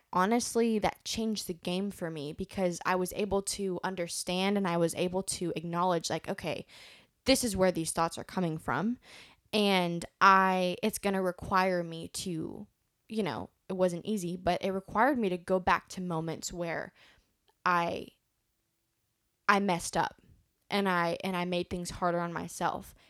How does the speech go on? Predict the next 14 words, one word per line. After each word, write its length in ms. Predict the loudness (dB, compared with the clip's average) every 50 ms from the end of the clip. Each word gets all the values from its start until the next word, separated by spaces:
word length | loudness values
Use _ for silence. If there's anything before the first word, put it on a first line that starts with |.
| _ _
and 180 | -2 -2 0 4 8
I 500 | 10 10 12 12 10 8 6 4 0 -4
missed 340 | -4 -4 -4 -4 -4 -6 -4
the 60 | -4
mark. 440 | -2 0 0 -2 -2 -4 -8 -14 -20 -20 _ -20 -20 -20 -20 _ _ _ _ 4
Um, 460 | 6 8 8 8 6 4 0 -6 -8 -10 _ _ -2
and 180 | 0 4 6
going 240 | 8 8 8 6 4
to 120 | 0 0 2
those 180 | 2 2 2
moments 340 | 2 2 0 0 0 -2 -6
and 100 | -6 -6
being 200 | -4 -4 -4 -4
like, 340 | -6 -6 -8 -8 -12 -16